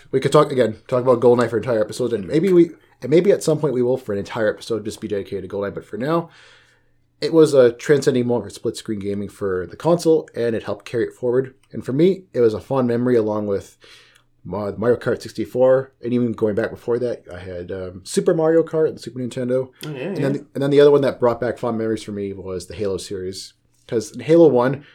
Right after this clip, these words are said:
Speaker 1: I remember specifically going to people's houses to do, we did LAN parties where if you, these two guys,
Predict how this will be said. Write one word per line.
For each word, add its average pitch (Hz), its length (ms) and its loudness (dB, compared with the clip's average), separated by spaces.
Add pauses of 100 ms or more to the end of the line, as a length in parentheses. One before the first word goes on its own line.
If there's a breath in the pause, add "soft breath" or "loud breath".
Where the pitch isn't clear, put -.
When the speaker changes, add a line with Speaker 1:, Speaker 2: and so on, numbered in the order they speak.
(280 loud breath)
Speaker 1:
I 123 60 -10
remember 123 340 0
specifically 117 480 -8
going 117 220 -4
to 110 80 -12
people's 110 520 -10 (800)
houses 110 480 -6
to - 80 -10
do, 101 400 -4 (440 soft breath)
we 113 60 -8
did 127 160 2
LAN 135 240 2
parties 104 340 -2
where 98 280 -2 (320)
if 117 160 -12
you, 117 180 -8 (300)
these 120 180 -6
two 139 220 -4
guys, 123 300 4